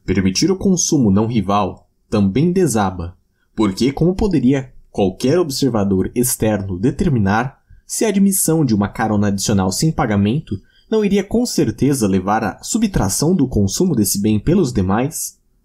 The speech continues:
Claramente, não há nenhum meio pela qual ele pudesse fazer isso. De fato, pode ser que o gozo de alguém por assistir a um filme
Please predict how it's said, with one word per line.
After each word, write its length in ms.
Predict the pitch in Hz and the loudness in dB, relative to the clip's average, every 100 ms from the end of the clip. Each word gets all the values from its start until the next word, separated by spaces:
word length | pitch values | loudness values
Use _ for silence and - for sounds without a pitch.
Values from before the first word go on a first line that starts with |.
| _ | _
Claramente, 880 | - 95 92 90 98 90 - 95 - _ | -4 -2 0 0 0 0 -2 -10 -12 _
não 180 | 98 95 | -2 0
há 80 | 92 | 0
nenhum 300 | 95 95 170 | 0 2 2
meio 380 | 151 127 170 180 _ - | 2 2 0 -6 _ -2
pela 240 | 98 87 | -2 -2
qual 420 | - 107 127 170 | -4 -2 0 2
ele 140 | 123 92 | 0 -2
pudesse 540 | 95 95 127 165 - | -2 0 0 -2 -4
fazer 340 | - 185 220 | -4 -4 0
isso. 480 | 131 95 - 90 87 - _ _ _ - | 0 0 -2 -4 -4 -8 _ _ _ -4
De 120 | 98 | -4
fato, 560 | - 98 110 - - - _ _ | -2 -2 -2 -4 -12 -14 _ _
pode 220 | 87 90 | -4 -2
ser 220 | - 104 95 | 0 0 0
que 120 | 170 | 0
o 60 | |
gozo 400 | 156 123 110 98 | 2 2 2 0
de 80 | 98 | 0
alguém 360 | 95 92 123 185 | 0 0 0 0
por 180 | 151 104 | 0 -2
assistir 420 | - 110 - 101 | -2 -2 0 0
a 60 | |
um 100 | 101 | 0
filme 500 | 131 - 117 95 90 | -2 -2 -2 -2 -4